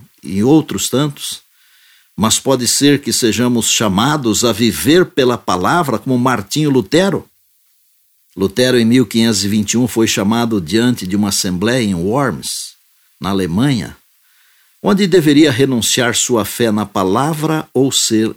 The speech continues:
execrado. Lutero permaneceu firme pela palavra, a palavra de Deus. Veja as suas palavras. "A menos que me provem pelo testemunho das Escrituras que eu esteja errado,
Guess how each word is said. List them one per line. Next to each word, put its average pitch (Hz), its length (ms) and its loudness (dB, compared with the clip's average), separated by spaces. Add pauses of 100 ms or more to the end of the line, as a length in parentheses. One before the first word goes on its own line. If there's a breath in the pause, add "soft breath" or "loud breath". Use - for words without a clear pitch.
execrado. 92 1000 -4 (1000 soft breath)
Lutero 110 520 0 (240)
permaneceu 120 840 2
firme 101 800 0
pela 90 300 -4
palavra, 78 640 -4
a - 40 -10
palavra 78 460 -8
de 71 140 -18
Deus. - 420 -12
Veja 151 300 0
as 139 60 -4
suas - 360 0
palavras. - 840 -6 (1040 soft breath)
"A 87 120 -6
menos 175 580 2
que - 160 -2
me 104 160 2
provem 117 640 0
pelo 98 300 0
testemunho 104 760 -2
das 92 240 -4
Escrituras 92 840 0
que 104 140 -2
eu 92 100 2
esteja 101 480 -2
errado, 110 600 -2